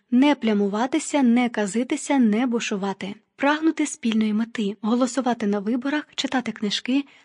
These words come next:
не чіпати власності іншого, його дружин, худоби чи хоч би що він там мав, не засмічувати довкілля, не забруднювати і не знищувати природні ресурси. Витрачати розумно, ходити на роботу, бути чемними зі всіма, в тому числі з братами нашими меншими.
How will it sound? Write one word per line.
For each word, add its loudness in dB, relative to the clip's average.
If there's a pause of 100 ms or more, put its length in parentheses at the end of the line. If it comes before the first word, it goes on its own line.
(140)
не 6
чіпати -4
власності -6
іншого, 0
його 0
дружин, -2
худоби -2
чи -8
хоч -4
би -6
що -4
він 0
там -2
мав, -4 (460)
не 6
засмічувати 2
довкілля, 0
не 4
забруднювати 0
і 2
не 4
знищувати -2
природні -2
ресурси. -8 (240)
Витрачати 0
розумно, 2
ходити -2
на 2
роботу, -4 (280)
бути 0
чемними 0
зі -4
всіма, 0
в -8
тому 0
числі -4
з -4
братами -2
нашими -2
меншими. 0